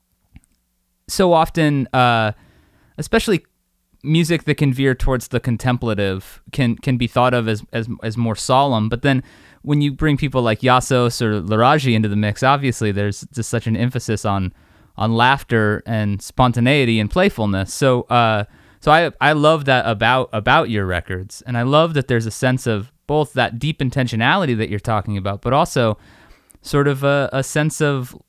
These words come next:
lightness to things too, you know, uh, because you're, you're capturing and presenting specific moments and you are editing them into shapes, but there's always still a trace of just that sort of,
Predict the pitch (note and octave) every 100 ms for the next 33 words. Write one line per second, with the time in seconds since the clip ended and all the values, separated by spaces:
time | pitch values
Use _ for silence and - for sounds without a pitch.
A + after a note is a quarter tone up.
0 | - A#2+ D3 D#3 A#2+ G2+ - - G#2+ A#2
1 | G2+ F#2 - D3 C#3+ F2+ G2 G#2+ A2 B2
2 | - B2+ A#2+ F2 A#2 A#2+ B2 G#2+ A#2 A2+
3 | G#2+ - _ _ - A#2 - C3+ C#3 -
4 | C#3+ B2+ A2+ A2+ G2+ A2+ G2+ A2 G#2 G2
5 | - - A2 A#2 - G#2 A#2+ C#3 D3+ D3
6 | D#3+ - A2+ G#2 - - _ D3+ C#3+ C3
7 | C#3 D3 C3 B2 A#2+ A2+ A2+ G#2+ G#2 -
8 | G#3+ D3+ - B2+ E3 E3 E3 G#3 C#3+ -
9 | B2 G#2 - D3 F#3 B2+ G#2+ A2 - A2
10 | - - A#2 A2 G2+